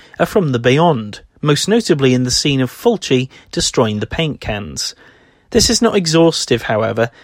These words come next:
as I haven't actually seen every film that Cat in the Brain is composed of, so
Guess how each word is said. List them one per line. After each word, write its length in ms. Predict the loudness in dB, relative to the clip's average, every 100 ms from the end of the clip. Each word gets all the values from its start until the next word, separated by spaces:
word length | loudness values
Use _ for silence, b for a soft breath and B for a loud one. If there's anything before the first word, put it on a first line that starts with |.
| B
as 160 | 0 4
I 60 |
haven't 200 | 4 4
actually 400 | 0 -2 -4 -6
seen 380 | -4 -4 -2 -2
every 420 | 0 0 -2 -4
film 320 | -4 0 2 2
that 140 | 0
Cat 200 | -2 -4
in 80 | -2
the 60 | 2
Brain 240 | 2 2
is 120 | -2
composed 640 | -6 -10 0 0 2 -2 -6
of, 160 | -6
so 300 | -2 2 2